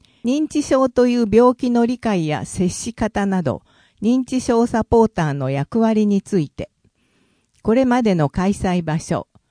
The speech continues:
地域のサロン、ボランティアグループ、保育園、小学校、中学校、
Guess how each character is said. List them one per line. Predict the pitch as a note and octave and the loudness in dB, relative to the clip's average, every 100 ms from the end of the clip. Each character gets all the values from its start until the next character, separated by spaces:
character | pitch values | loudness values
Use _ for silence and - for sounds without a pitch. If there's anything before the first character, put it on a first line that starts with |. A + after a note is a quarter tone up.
| _ _ _ | _ _ _
地 | - C4+ | -4 -4
域 | A#3 E3+ | -2 -2
の | D3+ | -2
サ | C#3+ - G#3 | -2 -2 -2
ロ | D#3+ | -2
ン、 | B2+ - _ | -4 -10 _
ボ | D3+ F#3 | -2 0
ラ | A#3+ | 2
ン | B3 | 0
テ | A#3 | -2
ィ | A3+ | -2
ア | A3 | 0
グ | G3+ G#3 | 0 2
ル | G3+ | 2
ー | |
プ、 | D3 - C3+ - _ _ | 0 -4 -6 -8 _ _
保 | - F#3+ | -4 0
育 | A3+ G#3+ - G3+ | 0 0 -2 -2
園、 | A#2+ A#2 _ _ _ | -4 -8 _ _ _
小 | - A#3 A3+ | -4 0 2
学 | A3 G#3+ - | 2 -2 -4
校、 | - C3+ - - | -4 -4 -4 -8
中 | _ - A3+ G#3+ | _ -4 0 0
学 | G#3+ G#3+ _ | 0 -2 _
校、 | - C3 - | -6 -6 -6